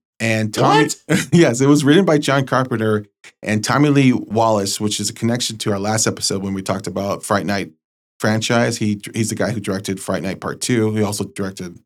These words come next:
Speaker 1: the Stephen King It miniseries. He was a, a, a, one of John Carpenter's friends. Uh, Bill Phillips, who also wrote Christine, wr-, also wrote this movie. So this was a project for John Carpenter.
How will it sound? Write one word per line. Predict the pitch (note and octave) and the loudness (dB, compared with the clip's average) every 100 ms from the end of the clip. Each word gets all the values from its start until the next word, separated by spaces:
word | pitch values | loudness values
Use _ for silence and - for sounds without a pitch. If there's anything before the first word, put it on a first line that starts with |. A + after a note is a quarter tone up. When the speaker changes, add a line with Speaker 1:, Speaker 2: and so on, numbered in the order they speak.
| _ | _
Speaker 1:
the | G#2+ F#2+ F#2 | -4 -4 -2
Stephen | - A2 | 0 0
King | G#2+ A#2+ A2+ G#2+ F#2+ - - | 2 2 4 2 -2 -10 -4
It | B2+ D3 | -2 0
miniseries. | C#3 C#3+ C3+ C#3+ C#3+ D3 - - _ _ _ - | 2 2 0 0 0 -4 -8 -10 _ _ _ -2
He | A#2+ | 2
was | A2+ A2+ | 2 2
a, | G#2 G2+ | 0 0
a, | D#2 F#2 F#2+ | -4 -10 -8
a, | G#2 G#2 | -8 -6
one | F#2+ - G#2+ G#2 | -8 -8 -2 0
of | G2 G2+ | -2 -6
John | - G2 G2 | -4 -2 0
Carpenter's | G#2 G2+ F#2+ F2+ | -2 -2 -4 -6
friends. | - G#2+ G2+ G2+ G2+ - - _ - | -4 -2 -2 -2 -4 -6 -10 _ -6
Uh, | F#2+ F#2 G2 - - | -2 -2 -4 -14 0
Bill | C3 D3 | 4 4
Phillips, | D3 C#3+ C3+ A#2 - - | 2 4 4 2 2 0
who | - A#2 A2 | 2 2 4
also | A2 A2+ C3 | 2 0 0
wrote | G#2 G2+ F#2+ | 0 0 -2
Christine, | A2+ - - C#3+ C3+ G#2+ | -4 -4 0 2 4 2
wr-, | G2 G2+ | 0 -4
also | G#2+ A2 A2+ | -2 0 0
wrote | G2 F#2 | -2 -4
this | F#2 - | -6 -6
movie. | G2 | -6
So | F#2+ B2+ | -4 0
this | E3+ B3+ | 0 2
was | F4 | 0
a | A#3+ | -2
project | - C#3+ D3 B2+ | 0 0 0 -2
for | - | -4
John | A2+ A#2 A2 G#2 | -4 -2 -2 -2
Carpenter. | A#2 A#2+ A#2 D#2+ D#2+ D#2 | -2 -2 -2 -6 -8 -12